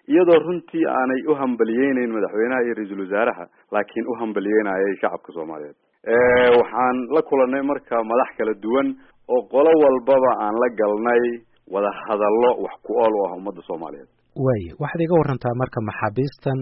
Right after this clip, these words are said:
Speaker 2: la sii daayay, dowladda Itoobiya sii daysay, waa imise tiradooda? Maxaabiistani maxay ku xukunaayeen? Xaaladooda bal nooga warran.
Speaker 1: Maxaabiistan waa maxaabiis aan wada hadalkooda bilownay markii hore oon Itoobiya nimid, aanna soo dhammaystirnay hadda markaan ku soo laabannay.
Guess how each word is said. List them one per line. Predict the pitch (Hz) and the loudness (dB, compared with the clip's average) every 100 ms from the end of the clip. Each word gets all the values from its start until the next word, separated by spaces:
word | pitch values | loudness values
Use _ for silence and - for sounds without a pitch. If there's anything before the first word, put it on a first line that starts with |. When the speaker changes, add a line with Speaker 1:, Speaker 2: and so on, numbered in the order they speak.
| 131 | -8
Speaker 2:
la | 117 | -12
sii | - - 127 | -10 -10 -8
daayay, | 113 110 101 104 110 | -6 -6 -6 -4 -4
dowladda | 113 123 113 | -2 -2 -4
Itoobiya | - 123 104 95 | -4 -6 -6 -8
sii | - 117 | -10 -10
daysay, | 110 110 127 | -8 -8 -6
waa | 117 120 113 | -2 -2 -2
imise | 147 131 127 | -4 -4 -8
tiradooda? | - 127 131 131 131 131 _ | -8 -6 -4 -4 -4 -8 _
Maxaabiistani | 120 - 110 107 139 - 127 | -10 -6 -4 -2 -4 -2 -6
maxay | 104 - 127 | -4 -2 -2
ku | - | -2
xukunaayeen? | - - 123 120 113 | -10 -10 -6 -4 -6
Xaaladooda | - 113 131 123 101 | -4 -4 -2 -2 -4
bal | 95 | -8
nooga | 95 98 101 | -8 -8 -8
warran. | 92 - _ _ - | -8 -14 _ _ -10
Speaker 1:
Maxaabiistan | 117 113 139 139 175 _ 160 151 147 | -6 0 0 0 -4 _ 0 0 0
waa | 127 123 120 117 | 4 4 4 2
maxaabiis | 110 98 113 110 127 143 139 | -2 -4 -4 -2 -2 -4 -2
aan | 113 110 | -2 0
wada | 101 107 | 0 0
hadalkooda | 131 127 - 123 113 101 | 0 0 -2 -2 -2 -2
bilownay | 95 98 98 95 107 117 120 117 | -4 0 0 0 -2 -2 -2 -2
markii | 113 110 - | -4 -6 -6
hore | 101 101 | -2 -2
oon | 101 | -2
Itoobiya | 92 - 117 110 113 | -6 -6 -6 -4 -6
nimid, | 113 117 120 _ - | -4 -6 -8 _ -20
aanna | - 98 98 | -12 -8 -8
soo | 92 110 113 | -4 -2 -2
dhammaystirnay | 104 104 107 - 98 92 98 92 | -2 -2 -4 -4 -4 -2 -6 -4
hadda | 110 104 101 | -4 -4 -6
markaan | 98 98 95 92 | -6 -8 -12 -12
ku | |
soo | 107 120 | -6 -2
laabannay. | 117 117 117 117 123 | 2 2 0 -4 -6